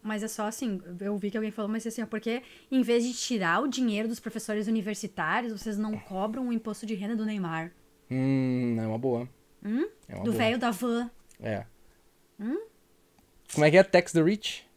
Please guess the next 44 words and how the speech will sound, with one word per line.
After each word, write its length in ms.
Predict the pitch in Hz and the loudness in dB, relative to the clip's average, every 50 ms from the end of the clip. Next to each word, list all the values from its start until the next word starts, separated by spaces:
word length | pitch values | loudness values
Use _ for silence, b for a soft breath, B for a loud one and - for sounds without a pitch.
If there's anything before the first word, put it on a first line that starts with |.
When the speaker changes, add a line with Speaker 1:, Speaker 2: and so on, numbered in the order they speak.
| _ - | _ -8
Speaker 1:
É, 240 | 196 202 208 233 302 | -6 0 2 2 4
daria 300 | 330 277 240 208 220 220 | 4 4 2 2 2 2
pra 100 | 233 247 | 2 2
Speaker 2:
Tax 100 | 233 226 | 2 4
the 60 | - | 2
Speaker 1:
investir 240 | 214 233 - - 254 | 2 0 0 -4 -4
Speaker 2:
rich. 40 | 208 | -4
Speaker 1:
bastante 600 | 240 240 - - 427 523 523 453 359 - - 370 | -4 -4 -4 -4 -2 -2 -2 -4 -4 0 4 6
Speaker 2:
É 40 | 370 | 6
Speaker 1:
na 40 | 339 | 8
Speaker 2:
só, 240 | 285 277 269 262 320 | 6 6 8 10 10
é 20 | 320 - 285 | 12 12 12
Speaker 1:
educação 160 | 277 262 247 233 | 10 10 10 8
Speaker 2:
só, 160 | 294 294 220 | 8 8 8
Speaker 1:
básica. 280 | 214 220 240 - 226 262 | 6 2 -2 -2 0 4
Speaker 2:
nossa, 440 | 269 262 262 285 269 - 226 185 165 | 8 8 8 8 8 6 4 2 4
cara, 280 | - - 220 240 240 - | 8 8 10 10 8 6
se 120 | - - 196 | 4 0 -2
tu 80 | 202 | 2
pegasse, 320 | 190 214 196 196 202 214 208 226 | 4 6 8 8 8 8 6 4
assim, 40 | |
ó, 20 | 214 | 0
e 40 | 208 | 2
fizesse, 260 | 202 202 202 202 220 | 2 0 2 4 6
assim, 80 | 202 | 6
ó, 20 | 190 | 6
o 40 | 185 | 6
imposto 800 | 180 180 - 185 202 233 247 240 - - 277 269 262 262 - - | 4 2 4 6 6 6 6 4 0 -2 0 0 0 -2 -2 -6
sobre 340 | 202 - - 208 196 190 196 | -8 -2 2 2 4 4 4
as 60 | 190 | 4
grandes 280 | 180 185 190 202 214 - | 6 4 4 4 2 2
fortunas 640 | - - 190 180 - - 185 185 202 220 233 220 190 | 2 2 2 2 2 2 2 4 6 6 6 4 4
vai 180 | 185 190 185 185 | 6 6 6 6
ser 220 | 180 - 190 190 | 6 2 0 0
só 420 | - - - - - - - 254 254 | 0 -2 -8 -6 0 4 6 6 8
pra 140 | 262 262 | 6 4
cobrir 840 | 262 - 226 180 180 208 214 226 226 226 233 226 - - - 156 - _ _ - | 2 4 4 4 4 4 4 4 4 4 2 0 -2 -6 -14 -20 -20 _ _ 0
educação 420 | 190 180 175 - - 214 - 190 | 2 2 4 4 4 4 6 8
Speaker 1:
Educação. 280 | 180 180 170 170 190 196 | 8 10 10 10 8 6
Speaker 2:
básica. 120 | 175 170 170 - | 2 2 6 8
Vai 100 | 180 180 | 8 10
tudo 200 | - 302 294 302 | 10 8 8 6
pro 80 | - 220 | 6 4
Fundeb. 500 | - 247 220 170 127 110 104 101 107 | 2 4 6 8 8 6 6 2 -2